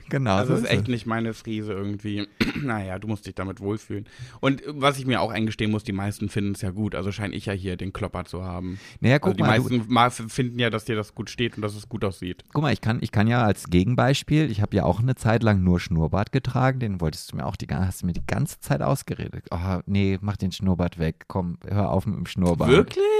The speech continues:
Speaker 1: Ja.
Speaker 2: Ja, aber weil ich, ja, weil ich halt so einen Drei-Tage-Bart-Fetisch habe. Aber das hei-,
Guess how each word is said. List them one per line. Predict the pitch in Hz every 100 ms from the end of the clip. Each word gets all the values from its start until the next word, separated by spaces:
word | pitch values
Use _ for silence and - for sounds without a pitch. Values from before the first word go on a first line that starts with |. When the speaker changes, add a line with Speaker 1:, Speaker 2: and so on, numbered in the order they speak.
| 415
Speaker 1:
Ja. | 214 262 277 190
Speaker 2:
Ja, | 175
aber | 196 175
weil | 180
ich, | 180
ja, | 185 185
weil | 185
ich | 185
halt | 175
so | 180
einen | 175
Drei-Tage-Bart-Fetisch | 175 - 180 202 156 123 120 135 120 113 -
habe. | 98 95 95 95 95 -
Aber | 123 139
das | 135 147
hei-, | 151